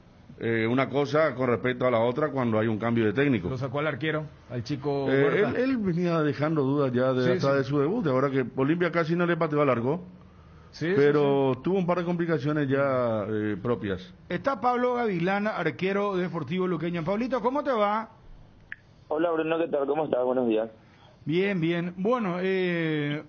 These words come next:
Speaker 3: fuerte apoyo, ¿es cierto o no, del plantel para con Badaico, el técnico Maciel, Deportivo Luqueño?
Speaker 4: Sí, la verdad que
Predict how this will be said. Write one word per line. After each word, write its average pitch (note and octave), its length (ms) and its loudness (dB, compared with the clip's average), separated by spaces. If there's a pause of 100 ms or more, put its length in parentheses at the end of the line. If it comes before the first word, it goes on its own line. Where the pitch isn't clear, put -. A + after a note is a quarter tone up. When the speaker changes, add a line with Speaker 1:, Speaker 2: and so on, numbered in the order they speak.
Speaker 3:
fuerte C4 420 -4
apoyo, A3+ 540 -2
¿es F3+ 140 -4
cierto A#3 480 -4
o E3+ 200 -2
no, D#3+ 440 -2
del E3+ 200 -4
plantel D#3+ 600 -2
para F3+ 260 -2
con D#3+ 220 -4
Badaico, D#3+ 560 -2
el C3+ 360 -2
técnico D#3 800 -2
Maciel, D#3+ 480 -2
Deportivo D#3+ 540 -4
Luqueño? E3 500 -2 (1600)
Speaker 4:
Sí, D#3+ 220 2
la E3+ 160 2
verdad C#3+ 240 2
que E3 140 -2